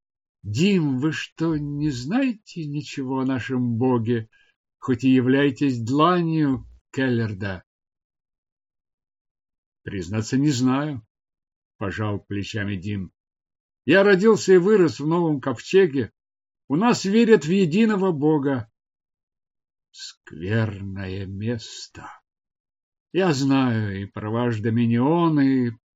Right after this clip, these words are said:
про вашего бога. Женщина улыбнулась, положив руку на колено Дима. Но скажи мне, мальчик, ты хоть раз своими глазами видел вашего бога?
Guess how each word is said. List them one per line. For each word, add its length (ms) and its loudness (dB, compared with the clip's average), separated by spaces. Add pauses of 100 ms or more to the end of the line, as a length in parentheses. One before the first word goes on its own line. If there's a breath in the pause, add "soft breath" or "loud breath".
про 160 -10
вашего 440 -6
бога. 600 -4 (1040)
Женщина 560 -2
улыбнулась, 840 -2
положив 560 -8
руку 460 -8
на 160 -10
колено 500 -8
Дима. 420 -10 (960)
Но 100 -6
скажи 600 -4
мне, 400 -8
мальчик, 1000 -12 (380)
ты 100 -8
хоть 300 -6 (180)
раз 720 -6 (460)
своими 640 0
глазами 640 0
видел 640 4
вашего 800 -6
бога? 500 -12